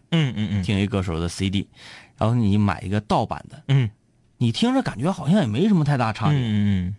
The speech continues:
Speaker 2: 但是假的就是假的呀。
Speaker 1: 对。
Speaker 2: 对吧？它是属于假货，
Speaker 1: 是，是这样。
Speaker 2: 不是属于仿造货，copy 它的来的。
Speaker 1: 但是现在我，我要还要表达另一个观点，就是现在我们的正版啊，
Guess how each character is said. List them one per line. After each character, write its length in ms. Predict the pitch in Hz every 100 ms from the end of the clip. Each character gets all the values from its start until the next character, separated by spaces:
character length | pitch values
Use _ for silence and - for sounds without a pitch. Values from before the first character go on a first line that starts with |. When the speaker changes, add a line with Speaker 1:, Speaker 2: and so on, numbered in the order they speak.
| -
Speaker 2:
但 300 | 302 220 135
是 380 | - 294 - _ _ _ _ _ -
假 280 | - 127 - 104
的 100 | 110
就 140 | 135
是 160 | 302 381
假 400 | - 123 80 -
的 80 | 78
呀。 120 | 92
Speaker 1:
对。 180 | 90 147 - _ -
Speaker 2:
对 100 | 107
吧？ 240 | 98 - -
它 100 | 240
是 140 | 277
属 180 | 285 127
于 80 | 240
假 400 | 247 139 - 80
货， 180 | 196 165
Speaker 1:
是， 80 | -
是 80 | -
这 40 | 139
样。 40 |
Speaker 2:
不 0 |
是 160 | - -
属 120 | 135
于 100 | 113
仿 380 | 208 - 120 73
造 160 | 139 269
货， 160 | 156 123
copy 380 | - 311 330 165
它 120 | 104
的 140 | 85 76
来 180 | 78 78
的。 140 | 85 - -
Speaker 1:
但 140 | 170
是 80 | 170
现 140 | 170
在 100 | 185
我， 260 | 147 90 80
我 160 | 90 87
要 120 | 95
还 140 | 113 117
要 140 | 170
表 180 | 185 87
达 160 | 90
另 160 | 110 202
一 60 | 135
个 120 | 90
观 120 | 90
点， 140 | 90 -
就 80 | 92
是 60 |
现 120 | 95
在 100 | 151
我 120 | 139 92
们 100 | 92
的 80 |
正 220 | 104 175 120
版 100 | 87
啊， 220 | 78 64